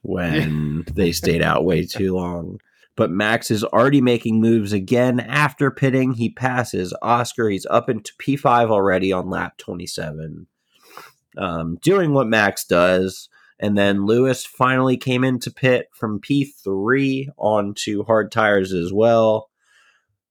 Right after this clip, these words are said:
Speaker 1: Um, and then everyone started pitting. Oscar pit, and then George pit.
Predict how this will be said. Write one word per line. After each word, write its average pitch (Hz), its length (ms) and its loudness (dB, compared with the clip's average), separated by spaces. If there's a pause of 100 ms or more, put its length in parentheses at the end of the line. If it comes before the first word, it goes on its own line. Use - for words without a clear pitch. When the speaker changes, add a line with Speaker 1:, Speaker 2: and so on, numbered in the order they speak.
(120)
Speaker 1:
Um, 95 460 0
and 98 120 -2
then 110 160 2
everyone 101 380 2
started 104 300 0
pitting. 107 340 0
Oscar 127 440 0
pit, 127 380 0
and 107 160 -8
then 107 160 -4
George 127 520 -2
pit. 120 500 2